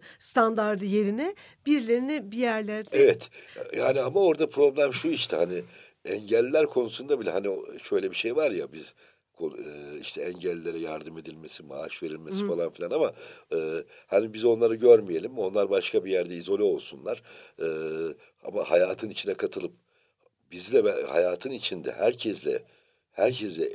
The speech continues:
Speaker 2: yani özel bir inisiyatifte, e, ayrımcılık tanınmadan da
Speaker 1: Hı hı.
Speaker 2: herkes gibi bunlar bizle beraber yaşamalı demektense biz onları işte getto,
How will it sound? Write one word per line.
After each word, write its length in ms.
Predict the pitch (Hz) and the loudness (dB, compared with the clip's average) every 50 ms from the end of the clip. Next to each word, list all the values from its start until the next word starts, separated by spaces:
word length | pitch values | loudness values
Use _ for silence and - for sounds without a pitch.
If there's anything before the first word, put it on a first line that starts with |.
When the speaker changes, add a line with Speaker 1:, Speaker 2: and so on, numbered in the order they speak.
| 53 - | -6 -6
Speaker 2:
yani 300 | 78 69 67 73 85 - | -4 -4 -4 -4 -6 -8
özel 360 | 67 71 98 95 107 98 90 87 | -8 -8 -6 -4 -4 -4 -4 -6
bir 100 | 95 90 | -10 -10
inisiyatifte, 640 | 87 - - - 90 - - - - 82 80 76 - - - _ _ _ 73 | -8 -6 -4 -4 -4 -4 -6 -12 -8 -6 -6 -6 -6 -10 -18 _ _ _ -16
e, 120 | 76 80 - | -14 -12 -10
ayrımcılık 500 | 62 82 85 90 90 90 87 90 - - | -8 -8 -8 -10 -12 -14 -16 -16 -12 -8
tanınmadan 640 | - 87 92 107 101 80 65 58 57 53 - - | -8 -6 -6 -4 -4 -4 -2 -2 -4 -6 -8 -12
da 100 | - - _ - - _ _ - | -20 -20 _ -20 -20 _ _ -12
Speaker 1:
Hı 60 | 202 | -10
hı. 100 | 180 160 - | -4 2 4
Speaker 2:
herkes 360 | 151 160 151 - 117 95 - | 4 4 2 0 -4 -4 -4
gibi 260 | - 76 67 67 65 - _ _ _ _ _ _ _ | -6 -10 -8 -8 -8 -10 _ _ _ _ _ _ _
bunlar 340 | 90 98 95 95 87 85 80 | -14 -10 -6 -4 -4 -4 -6
bizle 280 | 92 110 110 113 113 90 | -8 -2 2 4 4 4
beraber 400 | 85 80 78 78 76 78 78 71 | 4 2 0 -2 -4 -6 -6 -8
yaşamalı 640 | 69 69 69 - - 76 82 85 92 104 104 - - - _ _ _ _ - | -6 -8 -8 -8 -8 -8 -8 -8 -8 -8 -8 -10 -10 -16 _ _ _ _ -8
demektense 680 | 92 87 98 92 - - 127 110 90 80 - 117 123 117 | -6 -4 -4 -6 -4 -2 -2 -2 -2 -2 -6 -8 -8 -4
biz 100 | 101 98 | -2 -4
onları 240 | 87 78 85 85 | -2 -2 -4 -6
işte 160 | 85 - - 90 | -6 -8 -10 -8
getto, 520 | 85 95 95 - - - - - - | -4 -4 -4 -4 -6 -10 -16 -16 -16